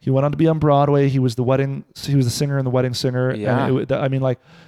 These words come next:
Speaker 1: it just goes to show the, the versatility you can do if you're just the overall good performer, you know?
Speaker 2: 'Cause when you started doing, 'cause you started just doing stand-up, not musical stand-up, what was the impetus then to move you over?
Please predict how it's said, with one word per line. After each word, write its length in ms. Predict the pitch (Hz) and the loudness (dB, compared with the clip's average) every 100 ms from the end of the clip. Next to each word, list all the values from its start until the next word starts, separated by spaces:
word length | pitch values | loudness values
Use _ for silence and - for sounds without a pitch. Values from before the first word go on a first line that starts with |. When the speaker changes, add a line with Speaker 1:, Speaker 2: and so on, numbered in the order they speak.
| - | -8
Speaker 1:
it 80 | 127 | -2
just 160 | 160 - | -2 2
goes 160 | 160 | 2
to 60 | 139 | 2
show 400 | - 156 143 139 | 0 2 4 2
the, 460 | 139 135 127 123 117 | 2 0 2 0 0
the 80 | 123 | -2
versatility 600 | 131 127 135 - 131 123 | -2 -4 -4 -2 0 0
you 140 | 117 | -2
can 240 | - 123 120 | -6 -8 -4
do 220 | 127 123 | 0 0
if 120 | 117 | 0
you're 120 | 113 107 | -4 -8
just 180 | 110 - | -8 -8
the 80 | |
overall 320 | 120 117 110 104 | -6 -2 -2 -2
good 180 | 107 | -6
performer, 560 | - 104 110 113 113 113 | -10 -12 -8 -6 -8 -12
you 120 | 147 113 | -10 -6
know? 180 | 110 113 _ _ _ | -4 -6 _ _ _
Speaker 2:
'Cause 220 | - 180 | -4 -2
when 160 | 165 175 | 0 -2
you 120 | 190 | -2
started 360 | 240 214 208 170 | -2 -2 -2 -4
doing, 300 | 135 160 156 | -2 -2 -2
'cause 160 | 131 117 | -4 -6
you 100 | 160 | -6
started 400 | - 139 131 110 | -2 -2 -2 -2
just 180 | 117 - | -6 -6
doing 160 | 117 101 | -8 -6
stand-up, 380 | - 120 107 | -4 -4 -4
not 180 | 113 95 | -4 -6
musical 380 | 107 110 104 110 | -4 -8 -8 -10
stand-up, 520 | - 92 85 87 - | -8 -8 -6 -8 -8
what 320 | - 101 117 113 | -14 -6 -4 -2
was 180 | 110 | -4
the 140 | 95 95 | -4 -6
impetus 360 | 117 113 76 - | -6 -8 -10 -12
then 180 | 85 82 | -12 -12
to 60 | |
move 200 | 92 95 | -10 -8
you 100 | 87 | -4
over? 320 | 92 101 - | -4 -4 -8